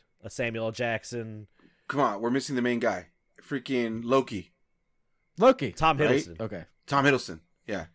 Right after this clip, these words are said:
Speaker 1: What'd you say, Chris?
Speaker 3: Loki.
Speaker 1: <laughs> Y-, yeah,
Speaker 2: Yeah.
Speaker 1: sure. <laughs> Uh, but no, I'm excited for it. I like those, uh, big dumb movies, so.
Speaker 2: No, I'm all
Speaker 1: But
Speaker 2: for
Speaker 1: no,
Speaker 2: it, too.
Speaker 1: H B O,
Speaker 2: Wha-,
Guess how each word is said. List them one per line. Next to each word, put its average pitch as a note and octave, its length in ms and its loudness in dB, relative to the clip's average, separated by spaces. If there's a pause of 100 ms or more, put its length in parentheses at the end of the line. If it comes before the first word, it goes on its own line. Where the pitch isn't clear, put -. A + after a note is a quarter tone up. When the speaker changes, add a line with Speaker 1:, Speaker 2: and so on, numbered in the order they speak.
(580)
Speaker 1:
What'd - 220 0
you G4 80 0
say, G#4 160 4
Chris? - 400 2
Speaker 3:
Loki. F#3 420 2
Speaker 1:
<laughs> - 1160 -14
Y-, D3+ 120 -12
yeah, A3+ 140 0
Speaker 2:
Yeah. G#3 40 4
Speaker 1:
sure. A#3 380 2 (400)
<laughs> - 320 6 (880)
Uh, F#3 340 8 (220)
but A#3+ 100 -2
no, C4 180 10
I'm C4+ 200 6
excited C4 340 4
for A#2+ 200 -4
it. - 140 -12
I C#3+ 140 2
like E3+ 380 0
those, D#3+ 260 2
uh, A2 80 -10 (240)
big C#3 220 -4
dumb D3+ 200 -2
movies, B2 380 -10
so. F#2 300 -12 (580)
Speaker 2:
No, G3 120 8
I'm G#3+ 120 10
all B3 120 6
Speaker 1:
But - 40 -2
Speaker 2:
for F3+ 160 6
Speaker 1:
no, F#3+ 80 8
Speaker 2:
it, D#3+ 80 4
too. F3+ 60 8
Speaker 1:
H G#3+ 140 2
B - 80 2
O, - 20 4
Speaker 2:
Wha-, - 120 -10